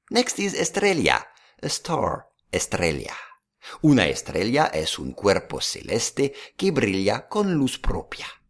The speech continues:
Una estrella es un cuerpo celeste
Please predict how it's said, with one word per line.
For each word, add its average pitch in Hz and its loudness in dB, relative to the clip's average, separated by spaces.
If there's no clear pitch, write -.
Una 131 8
estrella 110 0
es 78 -2
un 65 -8
cuerpo 95 0
celeste - -2